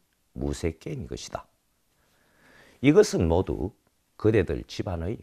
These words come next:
가구와 같은 것이다. 살림살이 소도구이지요. 상계는 스스로 내가 미혹한 상계다라고 말하지 않는다. 다름 아닌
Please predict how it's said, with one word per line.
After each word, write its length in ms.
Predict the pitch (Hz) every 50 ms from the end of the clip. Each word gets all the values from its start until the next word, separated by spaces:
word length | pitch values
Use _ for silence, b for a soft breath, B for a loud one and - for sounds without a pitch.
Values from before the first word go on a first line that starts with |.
| - _
가구와 720 | - - - - 67 71 - - 135 143 156 151 - - -
같은 440 | - 127 - _ - - 160 147 -
것이다. 400 | - 64 - - - - - - _ _ _ _ _ _ _ _ _ _ _ _ _ _ _ _ _ _ _
살림살이 840 | - - - 80 78 80 85 87 85 82 - 113 - - 57 - - _ _
소도구이지요. 840 | - - - - 67 78 - 107 117 120 113 78 62 60 64 64 53 - _ _ _ _ _ _ _ _ _ _ _ _ _ _ _ _ _ - b b b b b
상계는 760 | - - - 80 87 95 104 113 135 151 175 185 123 73 73
스스로 720 | - - 107 95 - - 170 185 - - - - - - _ _ _ _ _ _ _ _ _ _ _ _ _
내가 480 | - 80 92 113 139 156 165 151 127 82
미혹한 720 | 62 60 65 71 85 95 107 - - - - 151 170 170 160
상계다라고 1500 | - - - 87 92 98 98 98 107 104 98 110 104 98 101 98 95 95 95 95 101 117 123 - 151 135 - - - _ _ _ _ _
말하지 520 | - 60 60 64 64 69 80 85 - 123 135
않는다. 480 | 104 62 58 60 62 60 - - - _ _ _ _ _ _ _ _ _ _ _ _ _ _ _
다름 340 | - 76 76 76 80 80 82
아닌 380 | 78 76 82 98 107 85 -